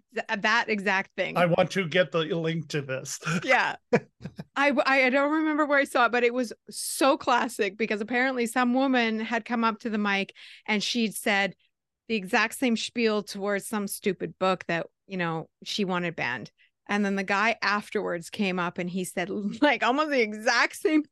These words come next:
Speaker 1: thing, but he pointed out, "This is from the Bible." <laughs> The Bible must go. <laughs> And how do you argue that? <laughs>
Speaker 2: And we're not in a war against people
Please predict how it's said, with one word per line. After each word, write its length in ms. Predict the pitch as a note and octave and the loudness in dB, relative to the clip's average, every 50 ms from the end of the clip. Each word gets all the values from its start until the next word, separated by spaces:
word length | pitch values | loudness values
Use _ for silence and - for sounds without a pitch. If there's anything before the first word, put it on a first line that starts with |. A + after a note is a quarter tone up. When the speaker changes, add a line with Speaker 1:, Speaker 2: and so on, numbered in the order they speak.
| _ - | _ -6
Speaker 1:
thing, 360 | E4+ C#4+ B3+ A3 F#3+ F#3+ G3 - _ _ _ _ _ _ _ _ _ _ _ _ _ _ _ _ | -2 0 0 0 -2 -4 -10 -12 _ _ _ _ _ _ _ _ _ _ _ _ _ _ _ _
but 280 | G#3 F#3+ A3+ A3 G#3 A3 | -12 -2 0 0 2 2
he 140 | A3 A#3 A3 | 0 -2 -4
pointed 480 | - - - - C4 A#3 A3 A3 G#3 | -4 -8 -6 -4 -2 -2 0 2 2
out, 200 | G#3 G3 - A#3 | 2 2 2 0
"This 200 | G3+ C#4 - - | -2 -4 -2 -4
is 140 | A#3 G#3+ - | -8 -10 -6
from 240 | - - G3+ F#3+ F3 | -2 -2 -2 -2 -2
the 80 | D#3+ | -4
Bible." 560 | - - D#3 C3 D3+ D#3+ - - C3+ C#3 D#3+ _ _ - - - | -6 -6 -6 -4 -4 -6 -6 -6 -8 -8 -10 _ _ -12 -4 2
<laughs> 80 | - - - - - - - - - - _ _ _ _ _ - _ - - - _ _ _ - | 2 4 4 2 2 0 -2 -4 -6 -20 _ _ _ _ _ -18 _ -6 -6 -6 _ _ _ -4
The 100 | - D3+ | -4 -2
Bible 380 | - - G3+ G#3 F#3+ F3+ F#3 F#3 | 0 0 0 0 2 0 -2 -2
must 280 | F3+ F3 F3+ - - - | -2 -4 -4 -6 -4 -2
go. 340 | F3+ F3 E3 E3 F3 - - A#3+ - _ _ - | 0 0 0 0 0 -2 -6 -12 -16 _ _ -6
<laughs> 100 | - G#4 - - F4+ F#4+ - _ _ _ _ - - - - - - - - _ - - | -6 -4 -2 0 0 0 -2 _ _ _ _ -10 -8 -8 -8 -10 -12 -18 -20 _ -8 -6
And 140 | - A3+ | -4 -2
how 160 | A3+ A#3+ E4 G4 | 0 2 4 4
do 60 | G4 | 4
you 100 | D#4 A#3+ | 4 4
argue 360 | A3+ A#3+ C4+ B3 B3+ A#3+ A3+ | 2 2 0 0 -2 -2 0
that? 320 | A#3 A#3 A3 F#3 D#3 - _ | 0 0 -2 -2 -4 -6 _
<laughs> 60 | - C#4 C#4 - - _ _ _ - | -6 -6 -6 -6 -10 _ _ _ 2
Speaker 2:
And 160 | - C4+ C#4+ | 4 4 4
we're 280 | D#4 E4+ G4 G4+ G#4 | 4 2 0 0 0
not 280 | G4+ G#4 G#4 F#4+ - - | 0 2 2 2 2 2
in 140 | B3 A3+ A3+ | 2 2 2
a 80 | A3 | 2
war 640 | G3+ F#3 F3 F#3 G#3 B3 C#4 C4+ B3+ A3 F#3+ F#3 F#3+ - | 0 -2 -2 2 2 4 4 4 4 4 4 2 0 -2
against 580 | G3 F3+ E3+ F3+ G3+ G3+ G3 F#3+ D#3+ - - - | -6 -6 -4 -4 -2 0 0 -2 -2 -6 -12 -12
people 640 | - - A3+ A3 A3+ - G3+ F#3 F3+ E3+ F3 - | -6 -2 -2 -2 0 0 0 0 0 0 -2 -4